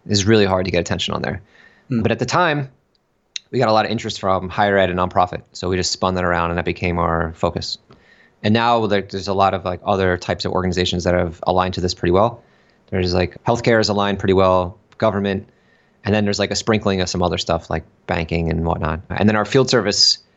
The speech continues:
Speaker 1: alignment comes from our mobile payments application. But these things all happen, like, naturally. It just started
Speaker 2: Mm.
Speaker 1: with a technological, technological, maybe that's a new word, thesis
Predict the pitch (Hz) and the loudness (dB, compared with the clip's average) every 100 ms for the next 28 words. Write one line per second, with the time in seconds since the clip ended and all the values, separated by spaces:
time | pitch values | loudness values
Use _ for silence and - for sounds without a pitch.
0 | _ _ _ 110 104 98 98 92 - 92 | _ _ _ 2 2 2 0 -2 -4 -4
1 | 95 87 92 90 87 90 90 85 85 85 | 0 0 2 2 0 0 0 0 -2 -2
2 | 90 82 90 82 127 143 143 120 117 107 | -2 -2 -2 2 2 4 2 2 2 0
3 | 107 98 87 87 _ _ - 98 92 82 | -2 -4 -6 -6 _ _ -4 -4 -4 -10
4 | 90 82 _ _ 95 92 113 - 131 123 | -12 -16 _ _ -12 -8 -4 0 2 2
5 | 113 107 90 87 - 95 98 104 98 107 | 0 0 -2 -2 -6 -2 0 0 2 2
6 | 107 - 101 - - - 85 82 82 80 | 0 0 -4 -4 -16 -12 -8 -6 -6 -8
7 | 82 90 87 90 85 87 95 117 113 - | -8 -4 -2 -2 0 2 2 0 -4 -16
8 | - - - 120 113 135 - | -18 -20 0 2 4 2 0